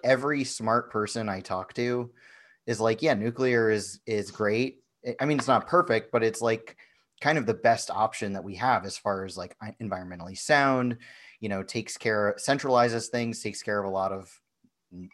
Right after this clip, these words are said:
you know, needs. Um, and it, it, you know, I know that it can be dangerous if, if things go wrong,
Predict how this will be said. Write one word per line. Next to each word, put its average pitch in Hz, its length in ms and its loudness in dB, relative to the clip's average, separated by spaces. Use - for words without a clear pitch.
you 113 120 -6
know, 90 280 -12
needs. 127 680 -6
Um, 101 580 0
and 143 140 0
it, 135 100 -2
it, 139 300 -8
you 131 140 0
know, 110 240 4
I 131 100 4
know 139 240 6
that 123 260 4
it 113 160 -14
can 135 280 0
be 127 140 0
dangerous 104 580 -2
if, - 280 -6
if 104 140 -12
things 101 260 -8
go 98 160 -4
wrong, 92 520 -8